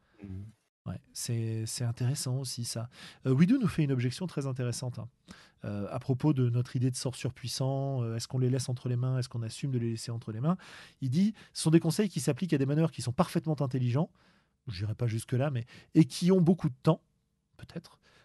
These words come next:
Speaker 2: En pratique, tout le monde fait des erreurs et on a vite fait de mettre dans les mains des joueurs un outil qui a des utilisations auxquelles on n'a pas pensé par avance et qui risque d'aller à l'encontre de ce qui est désiré par le groupe dans la partie. C'est très vrai. Heu, j'ai tendance, de ce point de vue-là, moi, à me mettre dans ma posture de,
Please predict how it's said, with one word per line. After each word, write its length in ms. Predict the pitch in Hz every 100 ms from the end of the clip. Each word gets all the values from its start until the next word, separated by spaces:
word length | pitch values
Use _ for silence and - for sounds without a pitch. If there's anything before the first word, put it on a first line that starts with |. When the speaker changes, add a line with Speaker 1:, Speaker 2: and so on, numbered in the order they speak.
| _
Speaker 2:
En 80 | 165
pratique, 500 | 165 165 - 233 -
tout 120 | -
le 60 | 208
monde 180 | 202 190
fait 140 | -
des 160 | 135 123
erreurs 500 | 120 117 151 196 190
et 80 | 143
on 100 | 131
a 80 | 131
vite 180 | 131 165
fait 100 | 175
de 80 | 147
mettre 240 | 139 -
dans 80 | 127
les 80 | 127
mains 140 | 151
des 120 | 139
joueurs 220 | 123 175 175
un 100 | 131
outil 380 | 131 - 214 - - - -
qui 140 | 147
a 60 | 131
des 180 | 139 180
utilisations 580 | 175 175 143 135 -
auxquelles 300 | 147 127 196
on 60 | 196
n'a 100 | 127
pas 140 | 170 175
pensé 320 | 160 139 175
par 140 | 147 135
avance 420 | 131 123 - - - - - -
et 80 | 131
qui 140 | -
risque 300 | 139 190 -
d'aller 200 | 139 143
à 80 | 165
l'encontre 440 | 143 139 214 -
de 100 | 139
ce 80 | 127
qui 100 | -
est 40 | 127
désiré 400 | 147 156 151 175
par 160 | 165 123
le 80 | 120
groupe 240 | 127 180
dans 140 | 147
la 80 | 143
partie. 380 | 131 123 - 123 - - - -
C'est 140 | -
très 160 | 156 247
vrai. 240 | 185 147 - _ _ _ _ _ -
Heu, 500 | 131 131 131 131 127
j'ai 240 | 110 175
tendance, 480 | 269 262 208 202 214
de 100 | 143
ce 100 | 147
point 140 | 165 156
de 60 |
vue-là, 220 | 143 151
moi, 220 | 190 160 180
à 60 |
me 100 | 139
mettre 220 | 135 214
dans 100 | 180
ma 120 | 170 147
posture 520 | 151 - - 208 185
de, 280 | 139 165